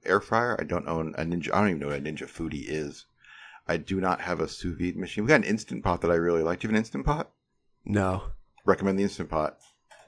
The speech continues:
Speaker 2: Okay.
Speaker 1: Very good. Everyone needs an Instant Pot. Um, I don't know, like, with this, with the, the current state of the world, as a basic rule, we kind of cook six nights a week and order one. Um, when we go food shopping, I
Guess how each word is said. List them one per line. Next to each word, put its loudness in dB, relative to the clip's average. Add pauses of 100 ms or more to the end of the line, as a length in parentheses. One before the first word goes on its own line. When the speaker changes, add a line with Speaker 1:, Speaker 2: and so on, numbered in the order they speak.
Speaker 2:
Okay. -8 (180)
Speaker 1:
Very 4
good. 4 (500)
Everyone 2
needs -2
an -4
Instant -8
Pot. -6 (440)
Um, 8
I 4
don't 2
know, 2
like, 2
with -2
this, -2 (140)
with -2
the, 6
the -4
current -6
state 2
of 0
the 6
world, 4
as -4
a -6 (680)
basic -4 (140)
rule, -2
we -2
kind -6
of -6 (340)
cook -4
six -6
nights -4
a -2
week -4
and -6
order -4
one. -4 (960)
Um, -6
when -8
we -8
go -6
food -4
shopping, -2
I -4